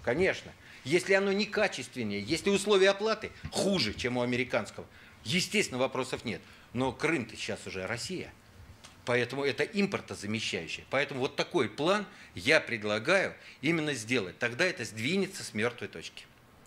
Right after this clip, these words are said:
Вот только так, чтобы вы оценили наше оборудование.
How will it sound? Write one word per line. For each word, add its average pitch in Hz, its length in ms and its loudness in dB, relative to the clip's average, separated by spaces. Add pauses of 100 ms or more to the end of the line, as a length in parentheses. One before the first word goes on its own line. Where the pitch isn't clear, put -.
(600)
Вот 165 200 0
только 190 280 6
так, - 240 -4
чтобы 139 240 0
вы 156 180 6
оценили 147 500 2
наше 123 300 0
оборудование. 104 420 -4